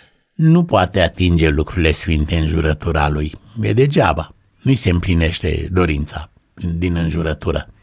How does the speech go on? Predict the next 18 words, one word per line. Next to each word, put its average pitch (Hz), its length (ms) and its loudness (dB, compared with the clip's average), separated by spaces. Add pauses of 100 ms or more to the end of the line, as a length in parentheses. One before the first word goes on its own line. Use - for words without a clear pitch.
(480)
Dar, 98 220 2
în 87 160 2
schimb, 135 440 2
înjurătura 87 640 -2
aceea 98 520 -2
cade 107 500 0
înapoi 92 680 -2
pe - 300 -10
capul 104 560 -4
lui, 92 220 -2
pe 78 180 -6
sufletul 92 720 -4
lui 87 260 -2 (340)
și - 200 -4
îl 98 100 2
rănește 98 460 0
de 87 140 -2
moarte. 87 640 -2